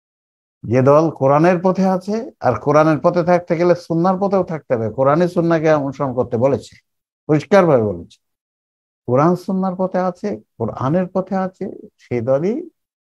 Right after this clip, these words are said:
প্রকৃত সঠিক পথে আছে, স্থায়ী পথে আছে, তুমি তাদের অনুসরণ করবা। আর ওই কোরআনে আমি বলে রেখেছি,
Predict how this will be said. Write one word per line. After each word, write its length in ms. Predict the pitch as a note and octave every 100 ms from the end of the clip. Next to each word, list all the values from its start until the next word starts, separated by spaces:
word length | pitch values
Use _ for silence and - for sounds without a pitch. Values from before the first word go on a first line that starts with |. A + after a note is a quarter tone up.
| _ _ _ -
প্রকৃত 320 | A#2 A2 G#2+
সঠিক 440 | G#2+ - G2 A2
পথে 240 | - G2+ F#2+
আছে, 360 | F2 - - G#3 B3+ _ -
স্থায়ী 320 | A2+ - F3 D3+
পথে 220 | G2 F#2+
আছে, 220 | G2 G2+
তুমি 220 | G#2+ A#2+ A#2
তাদের 280 | C3+ D#3+ D#3+
অনুসরণ 380 | G#2+ F#2+ G2
করবা। 360 | E2+ F2 F2 - _ _ _ _
আর 160 | - C3 -
ওই 200 | E3 G#3+
কোরআনে 360 | G3 E3 B2
আমি 140 | A#2 A2
বলে 260 | G2 G#2+
রেখেছি, 520 | B2 C3+ D#3 - G#3+